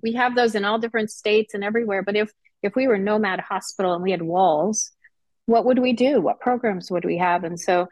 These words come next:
I love that question to H Ps is, "How has travel nursing really expanded, um, you and grown you and allowed you to flex different muscles?" And, you know, I, I'm just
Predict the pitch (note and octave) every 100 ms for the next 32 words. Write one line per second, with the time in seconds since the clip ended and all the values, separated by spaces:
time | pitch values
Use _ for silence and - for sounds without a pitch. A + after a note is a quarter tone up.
0 | - - G3+ A3 B3+ A3 F#3 - F3 D#3+
1 | - F3 F3 - - E3 - - E3 E3+
2 | E3 - G3 A3 G#3+ G3+ - G3 A#3+ G3
3 | E3+ - E3+ E3+ E3+ E3 - - E3+ F#3+
4 | G#3 D#3+ - - - _ _ _ F#3+ F3
5 | D#3+ F#3+ F3+ F#3+ E3+ D#3 F3 F3 G#3 A3
6 | G3+ D#3+ F3 F#3 G#3 G#3+ G#3 - F#3+ -
7 | - G3 G3 F3 G3 - C#3+ - F3+ F3
8 | F3+ _ - _ - G3+ F3+ F3 F#3 F#3+
9 | F#3+ _ _ - F#3 G3+ G#3 -